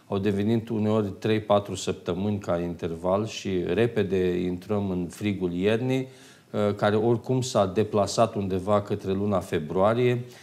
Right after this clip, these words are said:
Uh, uh, noi resimțim lucrurile acestea, vorbim despre asta, poate, dar nu sesizăm la nivelul global, uh, modificările. Avem aici o cercetare și e interesant de discutat, apropo de extremizarea vremii și de creșterea persistenței acestei,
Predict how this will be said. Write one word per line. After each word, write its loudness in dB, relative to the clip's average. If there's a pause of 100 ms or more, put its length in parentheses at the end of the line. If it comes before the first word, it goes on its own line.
(280)
Uh, 0 (240)
uh, 2
noi 4
resimțim 2
lucrurile 2
acestea, 2
vorbim 2
despre 2
asta, 2
poate, 0 (340)
dar 4
nu 4
sesizăm 2
la 6
nivelul 4
global, 8 (100)
uh, 2
modificările. 2 (240)
Avem 6
aici 6
o 4
cercetare 2
și -2
e 2
interesant 0
de 4
discutat, 0
apropo 0
de 2
extremizarea 2
vremii 2
și -6
de 0
creșterea 2
persistenței -2
acestei, -2